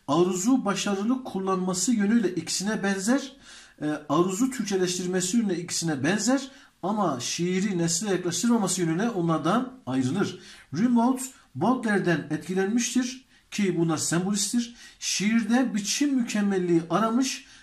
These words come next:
sözcükleri bir kuyumcu titizliğiyle seçmiştir. Parnasizm söylemiştik daha önceki derslerimizde. Parnasizmin Türk şiirindeki en iyi uygulayıcılarından bir tanesi kimdir? Tevfik Fikret'tir. Belki de ikincisi de Yahya Kemal Beyatlı'dır. Evet, Sorbonne Üniversitesi'nde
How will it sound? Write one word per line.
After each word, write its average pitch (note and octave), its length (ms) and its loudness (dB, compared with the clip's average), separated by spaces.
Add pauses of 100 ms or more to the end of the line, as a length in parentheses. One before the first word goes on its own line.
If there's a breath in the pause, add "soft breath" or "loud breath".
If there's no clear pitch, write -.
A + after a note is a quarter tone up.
sözcükleri F#3+ 800 0
bir A#3+ 200 4
kuyumcu G3+ 440 0
titizliğiyle F#3+ 540 -4
seçmiştir. A#3 680 -2 (280 loud breath)
Parnasizm F#3 640 0 (180)
söylemiştik F3 520 0
daha D#3+ 120 0
önceki D3+ 300 0
derslerimizde. C#3+ 680 0 (420 loud breath)
Parnasizmin E3+ 720 0
Türk G3+ 180 -6
şiirindeki D3+ 800 -2
en F#3 140 -2
iyi F3 100 2
uygulayıcılarından C3+ 580 0
bir - 40 -10
tanesi F3+ 540 -2 (340 loud breath)
kimdir? G3 380 0
Tevfik E3+ 220 0
Fikret'tir. F#3+ 540 -4
Belki E3 200 -2
de D3+ 80 0
ikincisi C#3+ 320 -6
de F#3 180 2 (320 loud breath)
Yahya D#3+ 300 2
Kemal E3+ 500 2
Beyatlı'dır. E3 480 0 (400 loud breath)
Evet, A3 240 4
Sorbonne B3 640 4
Üniversitesi'nde G#3 840 2